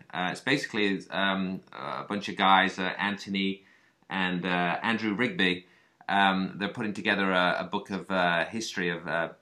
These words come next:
B M X in the U K. So they just, you know, obviously wanting people to submit stuff. I think they've already said they're just overwhelmed with so much, uh, good stuff. Uh, so good luck to them editing that. But anyway, it's a great group to, uh, to, to join.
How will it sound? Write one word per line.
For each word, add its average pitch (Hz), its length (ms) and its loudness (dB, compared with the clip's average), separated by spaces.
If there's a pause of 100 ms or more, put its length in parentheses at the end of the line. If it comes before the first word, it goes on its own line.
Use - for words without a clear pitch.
B 95 120 -2
M 90 80 -2
X 87 200 -6
in 87 120 -6
the 85 80 -8
U 87 140 -4
K. 85 340 0
So 85 220 -6
they 87 120 -4
just, 87 240 -10
you 90 80 -4
know, 87 100 0
obviously 87 500 -4
wanting 87 220 -4
people 90 240 -12
to - 60 -16
submit 90 360 -8
stuff. 95 200 -6
I 95 60 -2
think 120 220 -2
they've 98 100 -4
already 90 160 -2
said 90 260 -4
they're 85 80 -8
just 87 200 -10
overwhelmed 90 680 0
with 85 140 -6 (440)
so - 280 2
much, 92 340 -2
uh, 90 180 2
good 92 180 -6
stuff. - 400 -6
Uh, 87 140 -2
so 92 180 -8
good 98 160 -4
luck 101 160 -4
to - 80 -10
them 92 140 0
editing 90 380 -2
that. 92 260 4
But 113 100 2
anyway, 117 260 4
it's - 120 -4
a 107 40 -4
great 123 460 6
group 110 300 4
to, 101 420 2
uh, 95 380 6 (640)
to, 101 260 2
to 101 100 -2
join. 107 600 6